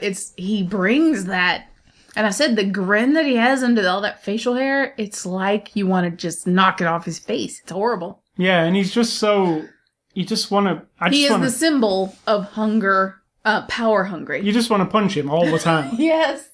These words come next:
Speaker 1: <laughs>
Speaker 2: He's out, when he's being shaved by his servants. It's just,
Speaker 1: <laughs>
Speaker 2: that scene was creepy to me. It was like, he's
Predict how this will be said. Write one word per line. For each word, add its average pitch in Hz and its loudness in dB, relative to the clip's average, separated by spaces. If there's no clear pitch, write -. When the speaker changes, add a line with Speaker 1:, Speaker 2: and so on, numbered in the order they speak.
Speaker 1:
<laughs> 254 -2
Speaker 2:
He's 208 2
out, 233 2
when 233 2
he's 269 2
being 233 2
shaved 202 0
by 151 2
his 147 0
servants. 160 -2
It's 254 0
just, 233 0
Speaker 1:
<laughs> - -
Speaker 2:
that 233 -2
scene 262 0
was 180 0
creepy 220 0
to 160 -2
me. 139 -6
It 151 -8
was 175 -2
like, 175 -2
he's - -10